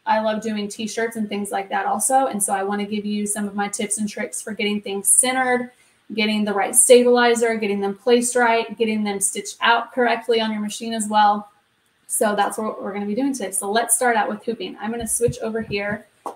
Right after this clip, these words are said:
to this camera here first. Um,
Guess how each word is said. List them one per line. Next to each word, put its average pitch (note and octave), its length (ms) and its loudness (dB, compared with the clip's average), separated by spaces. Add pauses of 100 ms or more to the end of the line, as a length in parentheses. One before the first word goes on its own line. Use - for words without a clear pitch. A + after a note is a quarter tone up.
to G#3 240 -2
this A3+ 300 4
camera G#3 420 2
here A3+ 220 -4
first. G#3+ 600 0 (2250)
Um, B3+ 840 -4